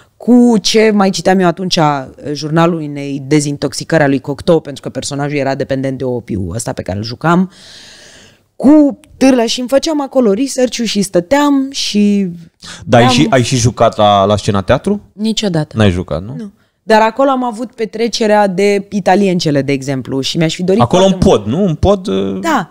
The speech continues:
Speaker 2: mhm.
Speaker 1: Și adică sunt foarte multe lucruri pe care mi-aș, mi-aș dori să joc la La Scena Teatru. Era un, unul din locurile alea, cum a fost și Teatru Act, pe care le consideram eu foarte aproape pentru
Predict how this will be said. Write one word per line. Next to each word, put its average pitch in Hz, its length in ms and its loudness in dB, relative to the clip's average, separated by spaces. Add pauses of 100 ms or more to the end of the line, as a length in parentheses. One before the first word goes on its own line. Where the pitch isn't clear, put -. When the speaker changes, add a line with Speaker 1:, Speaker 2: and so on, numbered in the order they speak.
(120)
Speaker 2:
mhm. 147 340 -8
Speaker 1:
Și - 160 0
adică 262 320 2
sunt - 140 -6
foarte 302 260 0
multe 269 300 -2
lucruri 240 300 -4
pe 220 100 -8
care 202 180 -4
mi-aș, 202 300 -6
mi-aș 208 240 2
dori 233 220 2
să 247 140 -6
joc 175 220 -4
la 156 100 0
La 143 140 -4
Scena 139 340 -10
Teatru. 135 440 -4
Era 240 540 2
un, 220 220 -6
unul 240 240 -2
din 214 180 -6
locurile 220 320 -4
alea, 214 160 2
cum 196 140 -2
a 170 40 2
fost 202 220 -2
și - 100 -8
Teatru 175 320 -2
Act, 190 320 -2 (720)
pe 208 100 0
care 208 240 2
le 220 160 -4
consideram 220 580 0
eu 226 80 2
foarte 220 320 0
aproape 202 440 0
pentru 185 680 -8